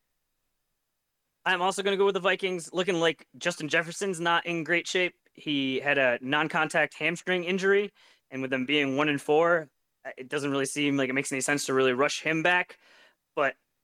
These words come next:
I think the, the Bears had a little, little blip on Thursday night, caught the Commanders sleeping, but I think they're more likely to be the Bears from the previous weeks. And I think,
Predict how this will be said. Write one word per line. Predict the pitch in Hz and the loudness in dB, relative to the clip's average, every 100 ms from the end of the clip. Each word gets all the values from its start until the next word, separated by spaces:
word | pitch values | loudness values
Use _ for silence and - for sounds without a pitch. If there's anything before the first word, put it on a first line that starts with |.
| _ - | _ -10
I | |
think | 139 147 - | -2 -4 0
the, | 151 139 131 | 2 2 0
the | 139 | -6
Bears | - 165 180 190 190 - - _ _ _ _ _ _ _ | 0 4 4 2 0 -6 -16 _ _ _ _ _ _ _
had | - 165 | -2 0
a | |
little, | 175 160 - _ _ | 2 2 0 _ _
little | 175 165 | -2 0
blip | 175 202 - | 2 0 2
on | 175 170 | 0 0
Thursday | 156 202 196 180 | 0 2 2 2
night, | 175 208 233 - - _ _ _ _ | 2 2 0 -4 -20 _ _ _ _
caught | 180 170 | -2 -2
the | |
Commanders | 185 185 180 156 | -2 0 2 0
sleeping, | - 202 208 214 208 _ _ _ | 0 0 2 -2 -2 _ _ _
but | 151 - | 0 2
I | 151 156 | -2 0
think | 165 | 0
they're | 156 156 147 147 | 2 4 4 2
more | 151 170 165 | 0 2 2
likely | 165 160 160 | 0 0 -6
to | 160 | -4
be | 151 156 151 147 | -4 -2 0 -2
the | 139 | -4
Bears | 135 160 156 156 139 - | 0 4 4 2 -2 -16
from | - 143 135 131 | -6 -4 -4 -6
the | 123 | -8
previous | - 214 226 214 | -2 0 0 -4
weeks. | 233 226 - - | -6 -8 -12 -10
And | 151 | -6
I | 139 | -6
think, | 139 160 - | -2 -4 -4